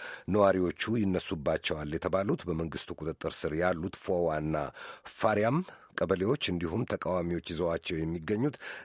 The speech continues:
ዛባዳኒና ማዳያ ከተሞች ላለፉት ሁለት ዓመታት ተከበው የሚገኙ ናቸው። ነዋሪዎቹ በስምምነቱ መሰረት እየተነሱ ም-፣ ይሁን አይሁን ለጊዜው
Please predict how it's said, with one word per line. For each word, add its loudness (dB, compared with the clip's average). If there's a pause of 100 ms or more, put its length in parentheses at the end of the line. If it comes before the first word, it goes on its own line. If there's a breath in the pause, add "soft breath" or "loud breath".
ዛባዳኒና 2 (200)
ማዳያ 2
ከተሞች -2
ላለፉት -4
ሁለት -2
ዓመታት -2 (100)
ተከበው -2 (140)
የሚገኙ -2
ናቸው። -4 (400 loud breath)
ነዋሪዎቹ 2
በስምምነቱ 0 (200)
መሰረት 2
እየተነሱ -2
ም-፣ 0 (300)
ይሁን 0
አይሁን 2 (400 loud breath)
ለጊዜው 0